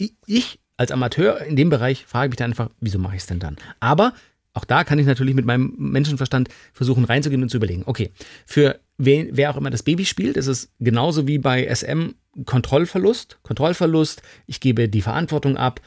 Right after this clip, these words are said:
ich, ähm, entspanne meinen Körper so weit, dass ich gar nichts mehr mache. Also wirklich, ich, ich bringe mich, wie du sagst, in so eine Trance, wo ich sabber,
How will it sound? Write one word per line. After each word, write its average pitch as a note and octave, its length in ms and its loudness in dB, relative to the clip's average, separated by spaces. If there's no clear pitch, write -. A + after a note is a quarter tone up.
ich, - 320 -2
ähm, G2+ 400 0
entspanne C3+ 380 0
meinen C3 140 2
Körper C3 280 0
so C3 220 4
weit, D3 240 4
dass B2 120 2
ich A#2+ 220 -6
gar C3 220 2
nichts F#3 260 -4
mehr F#3 100 0
mache. G#3 480 -4
Also A2+ 200 0
wirklich, B2+ 260 -4
ich, - 160 -14
ich A#2+ 320 -10
bringe B2+ 500 -2
mich, C#3 140 0
wie C3+ 60 0
du B2+ 100 2
sagst, A#2+ 180 -2
in C3 80 2
so A#2+ 80 4
eine A#2 140 2
Trance, C#3+ 400 -2
wo C3 120 4
ich B2 180 -2
sabber, A#2 600 2